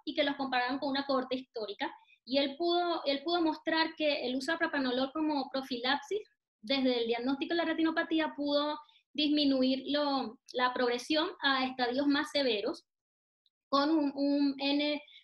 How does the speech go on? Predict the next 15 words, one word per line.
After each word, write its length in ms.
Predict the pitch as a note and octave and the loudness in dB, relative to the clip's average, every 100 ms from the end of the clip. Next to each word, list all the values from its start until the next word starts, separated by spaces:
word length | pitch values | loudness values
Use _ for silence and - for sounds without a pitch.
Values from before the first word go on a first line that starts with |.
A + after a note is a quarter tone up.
| - | -4
con 160 | C4 | 2
un 80 | C4 | 4
riesgo 220 | C#4 D4 | 2 2
relativo 500 | D4+ C#4+ B3+ C4 C#4+ C#4+ | 2 0 0 0 0 0
que 160 | C#4 C4 | -6 -4
fue 120 | C4 | -6
de 80 | C#4 | -2
cero 240 | D4+ C#4+ | -2 -2
cinco, 400 | D4 D#4 C#4 D#4 | 0 -2 0 -4
pero 260 | D#4+ D4+ F4+ - _ _ | 0 0 0 -4 _ _
esto 300 | C#4 C#4 D4 | -6 -4 -2
fue 200 | D#4 D4 | 0 2
un 120 | D4 | 2
pequeño 580 | C#4+ C#4+ D4 D4 C#4+ C#4 | 0 0 0 2 0 -2
trabajo. 380 | C4 G#3 G#3+ - | -4 -4 -4 -8